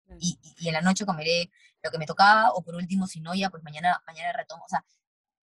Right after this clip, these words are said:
Speaker 2: eso es lo que pasa, como que no debería de ser, "Bueno, no pasa nada", porque no somos perfectos. Nosotros pensamos de que tiene que ser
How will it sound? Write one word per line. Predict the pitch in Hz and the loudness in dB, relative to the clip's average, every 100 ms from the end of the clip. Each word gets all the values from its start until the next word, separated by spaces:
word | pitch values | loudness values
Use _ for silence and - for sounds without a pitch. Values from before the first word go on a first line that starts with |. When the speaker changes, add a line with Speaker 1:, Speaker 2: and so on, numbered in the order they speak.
| _ | _
Speaker 2:
eso | - 220 | -4 0
es | 240 | 0
lo | |
que | 190 | 0
pasa, | 165 170 - | 0 0 -2
como | 147 | -16
que | 139 143 - _ _ | -14 -14 -16 _ _
no | 185 185 190 _ _ _ | 4 4 4 _ _ _
debería | 170 165 185 | 0 2 4
de | 190 | 4
ser, | 190 175 | 2 -6
"Bueno, | 196 185 | -2 -4
no | 190 | -4
pasa | 233 220 | -8 -8
nada", | 247 - - _ _ _ - | -8 -8 -8 _ _ _ -2
porque | 180 175 | 0 2
no | 202 | 2
somos | 262 220 185 | 2 0 -2
perfectos. | 165 170 - 175 | -6 -8 -10 -6
Nosotros | 202 214 | -4 -2
pensamos | 175 185 196 | -2 0 0
de | 185 | -2
que | - | -4
tiene | - 190 | -6 -6
que | 190 | -4
ser | - - | -6 -8